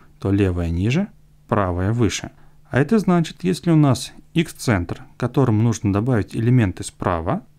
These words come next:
Т-центр нужно искать, который выше слева. Ну и наоборот. Опять же, это можно просчитывать, но если не хочется, можно делать интуитивно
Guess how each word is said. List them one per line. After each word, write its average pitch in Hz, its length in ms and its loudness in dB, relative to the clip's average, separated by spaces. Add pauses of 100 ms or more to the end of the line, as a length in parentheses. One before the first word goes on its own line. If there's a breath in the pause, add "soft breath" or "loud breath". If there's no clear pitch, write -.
(120)
Т-центр 104 580 -2 (180)
нужно 185 300 2
искать, 156 420 -2 (200)
который 156 440 0
выше 107 440 0 (180)
слева. - 540 -4 (320)
Ну 208 120 -2
и 190 100 4
наоборот. 98 600 0 (340)
Опять 120 340 0
же, 95 200 -4
это 131 220 0
можно 104 340 2
просчитывать, 208 880 -2 (200)
но 160 180 2
если 110 320 0
не 135 140 4
хочется, - 440 -4
можно 151 340 2
делать 98 380 0
интуитивно 156 840 0